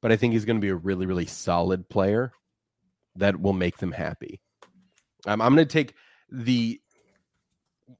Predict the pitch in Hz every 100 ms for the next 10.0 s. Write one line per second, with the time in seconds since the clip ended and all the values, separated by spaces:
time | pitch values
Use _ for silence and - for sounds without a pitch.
0 | _ 127 117 113 131 139 143 147 139 165
1 | 156 156 151 147 127 127 139 139 135 135
2 | 143 139 - _ 113 - 113 101 92 104
3 | 98 - - 107 104 101 101 95 87 95
4 | 92 92 82 95 104 117 127 _ _ _
5 | _ _ _ - 123 170 165 113 117 131
6 | 113 107 110 113 98 - 120 - 110 98
7 | 98 - 85 85 - 52 - - - -
8 | 160 151 110 110 104 127 107 107 101 101
9 | 98 - 92 - - 92 90 95 120 143